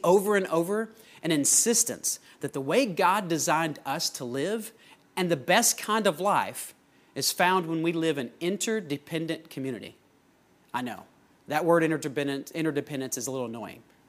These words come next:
Interdependence means we can't always just think about our own needs and wants,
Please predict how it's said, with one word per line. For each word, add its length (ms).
Interdependence 920
means 100
we 160
can't 260
always 400
just 300
think 180
about 280
our 180
own 280
needs 280
and 100
wants, 460